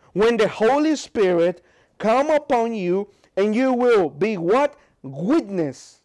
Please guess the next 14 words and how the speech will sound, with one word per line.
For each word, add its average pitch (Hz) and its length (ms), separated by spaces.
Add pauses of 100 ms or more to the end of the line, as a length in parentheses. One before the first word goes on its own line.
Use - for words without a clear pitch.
(280)
in 208 160
Jerusalem 226 840 (720)
and 196 140
in 190 140
Judea 190 600
and 190 180
Samaria 220 720 (420)
and 208 300
to 247 140
the 190 280
end 240 420 (300)
of 180 320
the 202 140 (100)
earth." 214 480